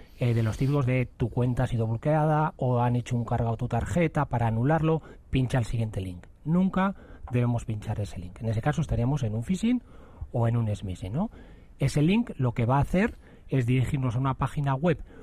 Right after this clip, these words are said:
muy similar a la, a la de la entidad financiera, en la que tú vas a introducir tu usuario y tu contraseña, que lo capturan ya los de-, los delincuentes para empezar a operar, ¿vale?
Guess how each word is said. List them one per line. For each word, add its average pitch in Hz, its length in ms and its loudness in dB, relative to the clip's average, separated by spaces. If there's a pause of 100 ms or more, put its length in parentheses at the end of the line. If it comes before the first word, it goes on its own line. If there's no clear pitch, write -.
(160)
muy 170 320 4
similar 127 440 2
a 120 60 2
la, 117 240 2
a 117 220 0
la 113 100 4
de 110 80 2
la 113 80 2
entidad 117 300 0
financiera, 202 680 0 (460)
en 135 120 4
la 123 100 4
que 123 120 0
tú 139 140 2
vas 135 160 0
a - 20 2
introducir 131 460 0
tu 110 100 -8
usuario 117 240 0
y 120 40 0
tu 135 80 -2
contraseña, 180 480 0
que - 120 -4
lo 104 100 -2
capturan 110 520 0
ya 117 120 2
los 120 180 0
de-, 110 180 -2
los 110 160 0
delincuentes 127 580 -2 (220)
para 107 160 0
empezar 107 340 -2
a 101 40 0
operar, 95 340 -6 (360)
¿vale? 196 240 -2